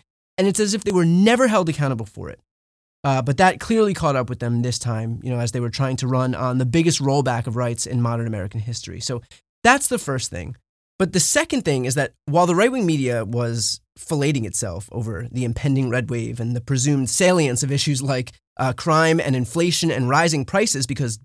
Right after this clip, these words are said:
dear God, that is all we heard for the last few months, the mainstream media, like the legacy media, those who we consider the liberal media, took its cues from the right-wing media and basically validated their talking points. And, and why? It's a number of things. The mainstream media,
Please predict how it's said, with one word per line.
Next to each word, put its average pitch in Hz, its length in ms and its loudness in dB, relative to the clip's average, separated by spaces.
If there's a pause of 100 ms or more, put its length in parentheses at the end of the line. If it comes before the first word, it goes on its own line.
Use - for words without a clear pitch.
dear 180 180 4
God, 160 260 2
that 131 100 -2
is 123 140 -8 (120)
all 160 240 4
we 151 140 0
heard 147 400 0
for 143 80 -6
the 135 60 -4
last 123 260 -2
few 131 140 -2
months, 165 360 2 (560)
the 190 120 4
mainstream 240 680 2
media, 156 480 0
like 135 160 -2
the 156 80 0
legacy 226 480 2
media, 107 300 -4
those 202 240 2
who 254 80 0
we 220 100 -6
consider 170 400 -2 (140)
the 170 100 0
liberal 240 420 0
media, 110 360 -4 (260)
took 330 180 -2
its 339 140 2
cues 339 400 4
from 180 100 2
the 156 80 4
right-wing 147 300 2
media 101 360 -4 (340)
and 196 100 4
basically 247 400 2
validated 196 640 2
their 175 100 0
talking 202 440 0
points. 50 400 -12 (160)
And, 143 120 0
and 127 240 0
why? 143 320 2
It's 254 300 -6
a 180 60 -2
number 190 240 2
of 131 100 -2
things. 113 240 -6
The 135 80 -4
mainstream 151 300 0
media, 139 340 0